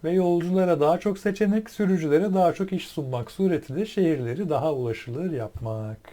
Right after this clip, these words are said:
Uber. Bir cümlede ne yapmak istediğini, kiminle çalışacağını,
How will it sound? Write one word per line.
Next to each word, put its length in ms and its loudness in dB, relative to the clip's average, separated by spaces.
Uber. 460 -10
Bir 380 0
cümlede 680 -2
ne 100 0
yapmak 460 -2
istediğini, 600 -4
kiminle 460 -6
çalışacağını, 840 -6